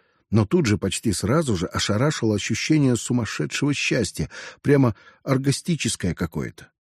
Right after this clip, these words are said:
Думаю: "Господи, как здорово, что я лежу вот тут и думаю о том, как страшно умирать",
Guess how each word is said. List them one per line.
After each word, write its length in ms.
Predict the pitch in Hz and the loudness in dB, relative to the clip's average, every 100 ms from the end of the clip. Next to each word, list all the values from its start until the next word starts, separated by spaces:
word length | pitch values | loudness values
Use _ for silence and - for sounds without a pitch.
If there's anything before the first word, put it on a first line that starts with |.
| _ | _
Думаю: 360 | 90 143 131 80 | 0 4 4 2
"Господи, 520 | 78 85 - 82 78 | -4 -10 -8 -8 -8
как 260 | - 160 156 | -4 -4 -2
здорово, 420 | 170 208 170 127 | -2 0 0 -2
что 180 | - 117 | -2 0
я 140 | 131 | 0
лежу 340 | 131 117 151 | 0 -4 -2
вот 220 | 147 90 - | -2 -2 -4
тут 260 | 190 156 - | -2 -2 -2
и 120 | 120 | -2
думаю 420 | 120 170 117 98 | 0 2 2 0
о 40 | |
том, 220 | - 180 135 | 0 0 0
как 260 | 147 120 | -2 -4
страшно 440 | - 120 147 - 139 | -4 -2 -2 0 2
умирать", 460 | 139 156 127 - | 4 2 0 -4